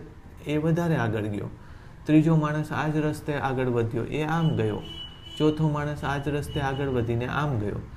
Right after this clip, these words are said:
એટલે જેટલા ટપકાઓ એને મળે છે આપોઆપ કોમ્પ્યુટર એને રસ્તા બનાવી દે છે.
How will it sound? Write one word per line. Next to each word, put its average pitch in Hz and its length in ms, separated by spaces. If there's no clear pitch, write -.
એટલે 135 320
જેટલા 127 600
ટપકાઓ 143 760
એને 131 220
મળે 127 400
છે - 160
આપોઆપ 120 440
કોમ્પ્યુટર 117 560
એને 117 500
રસ્તા 113 400
બનાવી 104 500
દે 95 140
છે. - 120